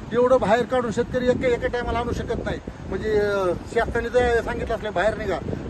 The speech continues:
लोक बाहेर येतात, पण गुरं ते बाहेर काढणं शक्य नाही.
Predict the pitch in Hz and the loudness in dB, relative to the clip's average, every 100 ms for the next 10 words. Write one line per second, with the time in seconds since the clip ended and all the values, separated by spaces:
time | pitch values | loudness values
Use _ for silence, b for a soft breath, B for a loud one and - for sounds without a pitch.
0 | 175 196 220 277 262 240 277 269 214 - | -2 0 0 2 6 6 6 -2 -4 -6
1 | - - 202 214 170 196 247 254 262 202 | -8 -4 -4 -4 -4 4 4 4 2 2
2 | 226 226 240 226 233 226 220 185 | 2 2 -2 0 -4 -4 -4 -4